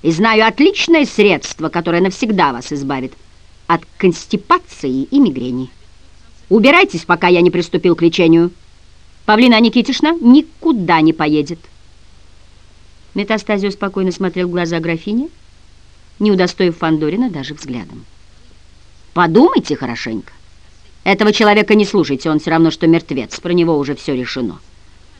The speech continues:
От вас зависит ваша собственная судьба и счастье ваших близких. Ну же!» нетерпеливо прикрикнул он. «Полно ломаться!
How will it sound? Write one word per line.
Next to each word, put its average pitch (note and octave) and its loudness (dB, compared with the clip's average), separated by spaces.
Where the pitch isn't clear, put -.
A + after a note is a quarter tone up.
От C4 0
вас E3+ 0
зависит E3+ -2
ваша E3 -2
собственная E3 -2
судьба D3+ -4
и B3+ 0
счастье - -6
ваших F#3 -6
близких. - -6
Ну D#4 4
же!» E3+ -4
нетерпеливо E3 0
прикрикнул E3 0
он. F3 2
«Полно A3+ 4
ломаться! F3+ 2